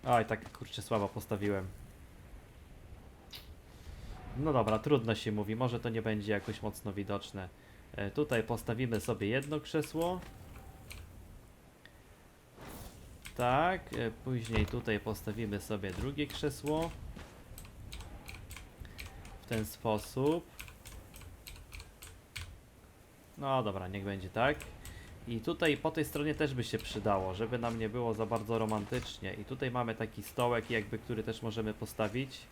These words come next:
E, na przykład tutaj.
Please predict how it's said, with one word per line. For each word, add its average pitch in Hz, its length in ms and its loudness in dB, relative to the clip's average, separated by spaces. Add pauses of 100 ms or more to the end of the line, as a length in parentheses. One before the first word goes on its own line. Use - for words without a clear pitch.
(800)
E, 101 560 0 (100)
na 104 100 0
przykład - 680 -4
tutaj. 135 480 0